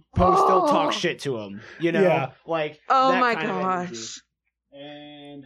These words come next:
Speaker 1: Hux. We made a third column, lads and ladies.
Speaker 3: <laughs> Okay, so we have fucks, doesn't fuck, certainly doesn't fuck,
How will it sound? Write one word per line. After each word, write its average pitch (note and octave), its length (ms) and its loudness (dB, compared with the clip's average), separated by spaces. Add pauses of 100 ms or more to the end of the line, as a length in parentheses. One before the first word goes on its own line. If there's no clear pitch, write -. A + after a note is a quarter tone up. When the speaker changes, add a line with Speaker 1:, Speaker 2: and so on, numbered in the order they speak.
(120)
Speaker 1:
Hux. - 640 -18 (520)
We F3 80 -8
made A3+ 180 -6
a G3+ 60 -4
third F#3+ 300 -4
column, D#3 400 -6
lads C3+ 520 -12
and B2+ 80 -20
ladies. C3 480 -16 (800)
Speaker 3:
<laughs> - 140 -4 (420)
Okay, A3+ 220 4
so A#3 160 2
we A#3 100 4
have G3 200 4
fucks, - 420 2
doesn't G#3 320 2
fuck, G#3+ 300 2
certainly G#3+ 680 2
doesn't D#3+ 340 2
fuck, C#3 380 0